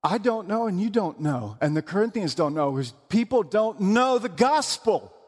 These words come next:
The Corinthians, let me give you some background. The Corinthians were under the pretense of wisdom, and they were arrogantly claiming with their wisdom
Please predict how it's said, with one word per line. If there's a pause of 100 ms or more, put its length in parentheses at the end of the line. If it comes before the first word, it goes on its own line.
(1200)
The
Corinthians,
let
me
give
you
some
background.
The
Corinthians
were
under
the
pretense (200)
of
wisdom, (1400)
and
they
were
arrogantly
claiming
with
their
wisdom